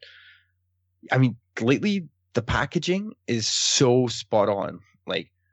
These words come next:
good size boxes and well packaged, bubble wrap, paper, like, really well done. Like, so props to them for starting to clue into this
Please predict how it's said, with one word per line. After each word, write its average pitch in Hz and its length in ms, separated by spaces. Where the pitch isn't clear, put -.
good 143 180
size 127 300
boxes 127 760
and 101 480
well 117 380
packaged, 92 640
bubble 117 320
wrap, 107 420
paper, 107 600
like, 98 240
really 123 280
well 113 180
done. 104 260
Like, 98 180
so 95 140
props 107 440
to 104 100
them 98 360
for 85 480
starting 110 300
to 95 80
clue 110 300
into 104 220
this - 320